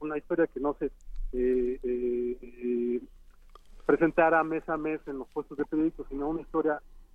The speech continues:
totalmente completa en un libro de ciento y pico de páginas,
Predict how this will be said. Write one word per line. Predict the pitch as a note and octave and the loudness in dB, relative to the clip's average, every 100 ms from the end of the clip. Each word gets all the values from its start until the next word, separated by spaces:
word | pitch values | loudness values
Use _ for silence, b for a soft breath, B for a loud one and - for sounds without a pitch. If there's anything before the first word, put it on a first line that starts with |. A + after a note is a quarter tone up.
| - - | -20 -6
totalmente | D3 E3+ F3 F3 | 2 4 4 2
completa | - D#3 E3 E3+ | 0 0 2 2
en | E3 | 2
un | E3+ | 2
libro | E3+ F3 E3 | 2 2 2
de | C#3+ C3 - - - - | 0 -4 -12 -14 -12 -8
ciento | F3+ E3+ F#3 | -6 -4 -6
y | |
pico | - F#3 F3+ | -10 -4 -2
de | E3+ | 0
páginas, | - F3+ - F3 G3 | 0 0 -2 -6 -6